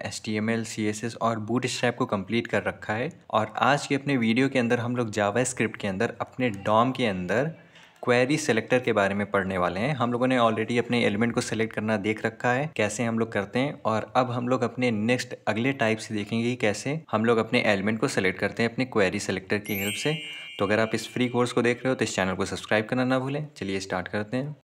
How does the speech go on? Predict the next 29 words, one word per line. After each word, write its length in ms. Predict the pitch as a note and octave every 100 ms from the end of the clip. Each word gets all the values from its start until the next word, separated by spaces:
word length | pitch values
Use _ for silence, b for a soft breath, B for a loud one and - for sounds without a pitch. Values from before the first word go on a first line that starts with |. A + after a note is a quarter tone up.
| -
तो 60 | B2+
यहाँ 280 | A#2+ A#2+ D3
पे 80 | D3
हम 160 | C#3
लोग 200 | C#3+ C#3+ -
क्वेरी 340 | A#2 A2+ A2+ C#3
सिलेक्टर 500 | - G3+ G3 F3 B2+
को 120 | D#3
पढ़ने 300 | A#2 F#2+ F2+
वाले 220 | F2 F2
हैं। 360 | G2 A2 A#2+ -
इसके 260 | B2+ - D#3
पहले 240 | D3 D3
हम 140 | D3+ C#3+
लोगों 220 | C3 C3
ने 120 | C#3
already 480 | C#3 A#2 A2 A2 A#2
अपने 240 | B2+ B2+ B2+
एलिमेंट 320 | G2+ G2 A#2
को 80 | A#2+
सिलेक्ट 340 | - G#2 A2
करना 240 | - A2 A#2
देख 240 | A2 G#2+
रखा 260 | G2+ - G#2
है, 160 | A2+
जैसे 280 | A2+ G2 -
get 260 | F#2+ G#2+ G#2+
element 400 | G#2+ G2+ G#2+ G#2
by 80 | G2